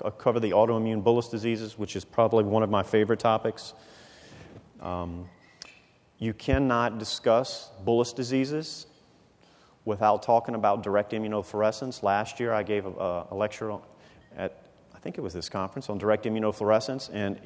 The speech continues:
I have a soapbox to stand on when talking about this.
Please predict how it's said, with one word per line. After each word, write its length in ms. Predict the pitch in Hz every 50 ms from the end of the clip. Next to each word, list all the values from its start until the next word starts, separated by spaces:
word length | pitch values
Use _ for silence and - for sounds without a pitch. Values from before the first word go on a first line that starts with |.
| - - -
I 200 | 117 110 107 113
have 120 | 120 110
a 40 | 113
soapbox 560 | - - - 131 117 - 104 101 101 104 -
to 80 | - 120
stand 320 | - - 113 107 104 101
on 220 | 101 104 107 107 104
when 120 | 101 98
talking 340 | - 104 98 98 - 101 95
about 280 | 90 92 95 92 92
this. 320 | - 95 90 92 - -